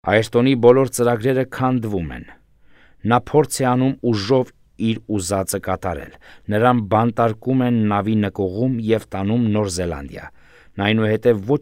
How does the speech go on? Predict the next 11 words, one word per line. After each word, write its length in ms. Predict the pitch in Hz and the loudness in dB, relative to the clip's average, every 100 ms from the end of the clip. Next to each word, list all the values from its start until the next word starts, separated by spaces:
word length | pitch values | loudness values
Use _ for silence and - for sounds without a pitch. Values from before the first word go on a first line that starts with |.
| - | -2
մի 160 | 139 | -4
տեղեկություն 680 | 127 123 120 120 113 - 107 | -2 -2 -2 -4 -6 -2 -4
չի 240 | 101 107 | -4 -4
ունենում, 380 | 98 85 76 78 | -2 -2 -6 -8
թե 160 | - 110 - | -2 -2 0
ինչ 200 | 135 147 - | -2 -2 0
եղան 340 | 113 104 117 | -2 -2 -2
իր 160 | 107 95 | -4 -4
կողմնակից 680 | 110 101 104 95 - 101 98 104 | -2 -2 -2 -4 -6 -8 -4 -2
դավադիրներն 840 | 101 98 92 90 90 113 107 | 0 0 -2 -4 -2 -2 0
ու 60 | 101 | -2